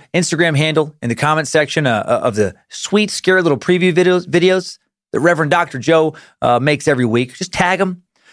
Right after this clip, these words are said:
You can do the same thing with the Time Suck videos, um, you know, making those little videos so you can tag 'em to spread the suck or spread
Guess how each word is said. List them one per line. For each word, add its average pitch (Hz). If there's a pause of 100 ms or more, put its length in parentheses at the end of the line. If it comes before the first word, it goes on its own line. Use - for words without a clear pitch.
(120)
You 202
can 247
do 220
the 175
same 185
thing 180
with 156
the -
Time 156
Suck 156
videos, 165 (160)
um, 135
you 185
know, 175
making 170
those 160
little 156
videos 151
so -
you 135
can 180
tag 139
'em 131
to 107 (260)
spread -
the 147
suck 151
or 113
spread 151